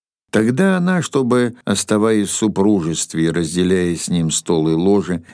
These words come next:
не сделаться участницей его непотребств, дала ему так называемый развод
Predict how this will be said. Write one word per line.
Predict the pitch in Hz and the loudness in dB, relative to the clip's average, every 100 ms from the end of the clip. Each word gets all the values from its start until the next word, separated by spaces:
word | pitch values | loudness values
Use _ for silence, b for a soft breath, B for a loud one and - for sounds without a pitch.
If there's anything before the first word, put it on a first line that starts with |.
| - | 0
не | 101 110 | 2 4
сделаться | 98 107 117 92 87 - 87 | 2 2 2 2 0 -2 -4
участницей | 87 - - 90 - 76 69 - 71 - - | -4 -2 0 0 -4 -10 -8 -6 -4 -4 0
его | 101 113 117 104 | 2 4 4 2
непотребств, | 92 117 101 - 95 - 185 - - - - b b | 2 2 2 0 -2 0 -2 -2 -6 -8 -10 b b
дала | 95 107 101 131 | 0 2 4 2
ему | 151 131 101 117 | 2 2 2 2
так | 117 - | -2 -2
называемый | 95 80 82 87 98 98 101 110 | -2 0 0 0 0 2 2 0
развод | 117 107 117 113 - - | -2 -2 0 2 0 -4